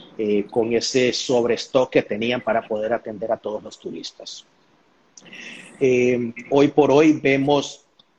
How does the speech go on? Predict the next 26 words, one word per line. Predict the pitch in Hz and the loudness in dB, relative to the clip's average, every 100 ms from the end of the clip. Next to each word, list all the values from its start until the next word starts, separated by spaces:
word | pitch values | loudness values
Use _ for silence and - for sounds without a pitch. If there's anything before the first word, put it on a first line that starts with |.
| _ _ _ _ - - - - - - | _ _ _ _ -20 -20 -20 -20 -20 -4
los | - 147 143 | 2 4 2
países | 147 127 135 151 170 | 0 0 0 -2 -4
exportadores | 165 - - 147 - 127 123 135 123 139 - _ _ _ | -4 -6 -2 -2 -2 -4 0 0 0 -4 -14 _ _ _
tuvieron | - 131 117 123 127 | -8 -6 -4 -6 -4
un | 135 143 | -6 -6
impacto | 131 - 131 131 - 135 - | -10 -6 -6 -4 -6 -8 -6
antes | 120 131 135 123 107 - | -8 -6 -6 -6 -4 0
de, | 160 - _ _ _ _ _ | 0 0 _ _ _ _ _
porque | 139 120 131 | -2 -2 -4
muchos | 117 135 131 131 | -4 -4 -4 -6
estaban | - 117 120 | -6 -4 -4
importando | 127 120 117 - 110 113 | -6 -6 -8 -6 -8 -4
a | 104 | -2
Asia. | 120 - - _ _ _ _ _ _ _ - - - - - | -2 -4 -14 _ _ _ _ _ _ _ -20 -20 -20 -20 -6
Cuando | 131 120 117 110 | -2 0 -2 0
Asia | 117 123 131 131 | 0 0 -2 -2
entra | 165 175 | -2 -2
en | 165 | 0
confinamiento, | 170 180 175 180 147 - 180 - - _ _ _ | 0 0 0 -2 -4 -6 -10 -14 -20 _ _ _
deja | 123 127 123 123 | -6 -4 -2 -2
de | 117 120 | -2 -4
se, | - 107 | -6 -10
deja | - 120 117 | -4 -4 -2
de | 113 | -2
recibir | 117 120 - 101 143 117 | -4 -6 -6 0 2 2
esto. | 101 - - | -2 -10 -20